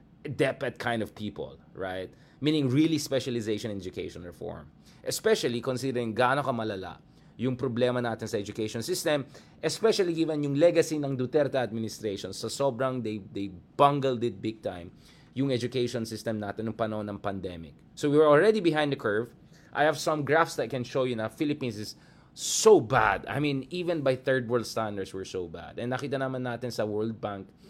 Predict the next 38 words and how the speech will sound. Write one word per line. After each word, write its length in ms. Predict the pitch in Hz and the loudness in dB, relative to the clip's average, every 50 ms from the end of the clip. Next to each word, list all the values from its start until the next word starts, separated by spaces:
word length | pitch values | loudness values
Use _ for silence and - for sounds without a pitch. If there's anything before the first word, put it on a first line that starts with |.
| - - - - - - - - - - - - - - - | -20 -20 -20 -20 -20 -20 -20 -20 -20 -20 -20 -20 -20 -20 -12
functional 440 | - - 135 127 123 - 123 117 110 | -2 -2 -2 -2 -2 -4 -4 -2 0
literacy, 640 | 107 131 131 - 123 110 92 - - 82 80 82 - - - - - - - - | 0 -2 -2 -2 -2 -2 -2 -4 -6 -12 -12 -14 -16 -20 -20 -20 -20 -14 -4 0
parang 480 | 123 127 135 135 127 127 127 123 113 - - - - - - - | 2 2 2 2 0 -2 -4 -4 -6 -8 -12 -20 -20 -18 -8 -2
more 240 | 123 139 151 156 147 | 0 2 2 2 2
than 200 | 151 139 123 123 | 2 2 2 2
ninety 360 | 123 127 131 131 123 - 123 | 2 0 0 -2 -4 -6 -8
percent 580 | 117 - 113 107 101 - - 113 110 98 - - | -6 -4 -4 -4 -4 -4 -6 -6 -6 -6 -8 -10
ng 160 | 104 98 98 | -10 -10 -10
mga 220 | 95 95 92 - | -10 -12 -14 -10
pupils 420 | - 110 104 - 104 101 92 - - | -10 -10 -8 -8 -8 -10 -10 -10 -10
natin 340 | 101 98 98 95 - 101 | -10 -10 -10 -10 -12 -14
from, 280 | 95 - 95 92 92 90 | -12 -12 -12 -12 -12 -12
I 100 | 85 95 | -12 -12
don't 60 | 90 | -14
know, 60 | 82 | -14
seventh 460 | - - - 110 107 101 104 101 95 90 | -12 -6 -4 -4 -2 -2 -6 -8 -8 -10
grade 220 | 98 95 92 85 | -10 -10 -8 -6
onwards, 360 | 78 92 95 95 85 87 - 82 | -4 -4 -4 -4 -6 -10 -12 -12
I 20 | |
mean, 140 | 92 110 101 | -10 -8 -6
may 120 | 110 107 107 | -6 -6 -6
problema 440 | 107 113 95 92 104 98 95 95 98 | -6 -8 -6 -4 -4 -4 -4 -6 -8
talaga 240 | 98 95 92 87 92 | -8 -10 -10 -10 -12
sila 240 | 95 85 87 87 | -12 -14 -14 -14
seriously 380 | 85 - 87 87 85 82 - 85 | -14 -14 -14 -14 -14 -14 -16 -14
when 140 | 87 87 87 | -14 -14 -16
it 60 | 85 | -16
comes 260 | 82 85 85 85 - - | -16 -16 -16 -16 -14 -14
to 180 | - - - - - - - - | -14 -14 -16 -18 -20 -20 -18 -8
functional 400 | - 110 98 90 - 92 87 87 | -8 -6 -6 -6 -10 -12 -12 -12
literacy. 460 | 87 90 90 - 87 87 - - 95 | -12 -12 -10 -10 -12 -12 -10 -12 -10
So 120 | - 131 | -10 -10
these 200 | 127 147 160 190 | -10 -8 -2 -2
are, 80 | 226 185 | -2 -2
these 180 | 180 202 247 | -2 -8 -8
are 60 | - - | -8 -8
serious 340 | - - 147 151 135 107 | -8 -6 -4 -4 -4 -6
problems. 500 | - - - 139 120 87 - - - - | -6 -6 -4 -4 -4 -4 -8 -14 -16 -20